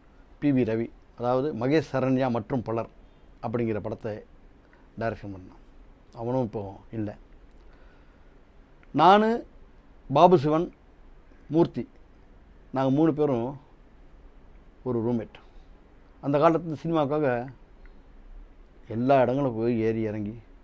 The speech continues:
உதவி இயக்குனராகி, நான் குருதன்வாள்கிட்ட சேர்ந்துட்டேன்.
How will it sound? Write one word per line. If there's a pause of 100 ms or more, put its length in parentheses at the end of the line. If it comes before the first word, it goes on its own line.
(120)
உதவி
இயக்குனராகி, (920)
நான்
குருதன்வாள்கிட்ட
சேர்ந்துட்டேன்.